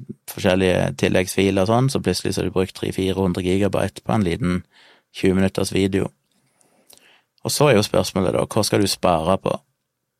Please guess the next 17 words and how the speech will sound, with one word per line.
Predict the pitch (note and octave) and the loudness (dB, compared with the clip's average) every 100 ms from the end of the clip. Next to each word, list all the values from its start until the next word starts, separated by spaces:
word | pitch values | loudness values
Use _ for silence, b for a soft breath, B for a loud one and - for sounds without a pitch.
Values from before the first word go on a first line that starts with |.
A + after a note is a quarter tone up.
| - | -4
Og | A#2 | -2
så | - C3 | 2 2
langt | G2 F#2+ | 2 2
så | G2 | 2
har | |
jeg | F2+ | 2
jo | |
spart | - F2+ - | 0 -2 2
på | F2+ | 2
alt. | A#2 - - | 2 -2 -8
Spart | - F#2 - | -2 0 2
på | |
alt | F#2 - | 0 2
råmateriale, | G2 G2 G2 G#2 G2 G#2 G#2 - | 2 2 2 2 4 4 2 0
spart | - F#2 F#2+ - | -2 -2 -2 -2
på | F#2+ F2+ | -2 0
liksom | F#2+ - - | -2 -4 -4